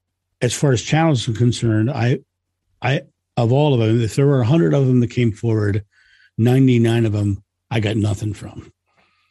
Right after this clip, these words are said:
And one, there might have been some real boom, hit me in the face sort of situation. As far as, um,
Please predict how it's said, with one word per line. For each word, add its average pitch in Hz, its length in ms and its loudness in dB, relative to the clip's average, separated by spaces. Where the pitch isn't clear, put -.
And 101 220 2
one, 110 280 2
there 104 120 0
might 104 180 0
have 95 80 -2
been 95 140 -4
some 98 240 -4
real 107 420 0
boom, 139 360 2
hit 139 100 -6
me 110 80 -8
in 104 80 -2
the 95 60 -2
face 110 280 -6
sort 107 160 -6
of 98 60 -6
situation. 98 540 -10
As 117 100 -2
far 151 220 0
as, 120 360 0
um, 104 500 0